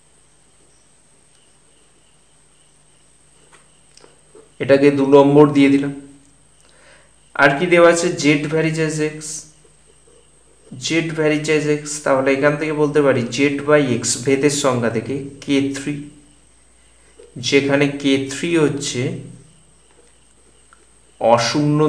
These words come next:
ধ্রুবক। এটাকে আমি তিন নম্বর দিলাম। তাহলে আমি এই যে তিনটে ভেদ সম্পর্ক দেওয়া ছিল, একটা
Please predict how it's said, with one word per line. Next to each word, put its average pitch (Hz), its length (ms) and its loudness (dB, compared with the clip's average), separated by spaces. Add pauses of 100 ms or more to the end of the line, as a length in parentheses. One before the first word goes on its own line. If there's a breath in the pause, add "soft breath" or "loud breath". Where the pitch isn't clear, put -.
ধ্রুবক। 143 380 -4 (2500 soft breath)
এটাকে 123 280 2
আমি 165 100 -2 (160)
তিন 120 140 -4 (120)
নম্বর 107 280 4 (120)
দিলাম। - 240 -8 (720 loud breath)
তাহলে 135 240 4 (100)
আমি 165 160 -4 (500 loud breath)
এই 165 140 2
যে 175 100 2 (120)
তিনটে 165 320 -4 (140)
ভেদ 147 180 2 (180)
সম্পর্ক 143 400 2 (120)
দেওয়া 117 200 6
ছিল, 113 100 -4 (160)
একটা 143 140 -2